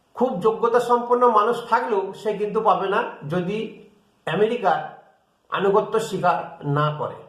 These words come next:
আজকে অমর্ত্য সেন দেখুন, তাকে ভারতের সিটিজেনশিপ ত্যাগ করে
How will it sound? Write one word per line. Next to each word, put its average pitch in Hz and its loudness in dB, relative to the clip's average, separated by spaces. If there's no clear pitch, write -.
আজকে 170 0
অমর্ত্য 226 4
সেন 226 0
দেখুন, 220 0
তাকে 190 0
ভারতের 220 -2
সিটিজেনশিপ 226 -4
ত্যাগ 196 0
করে 165 0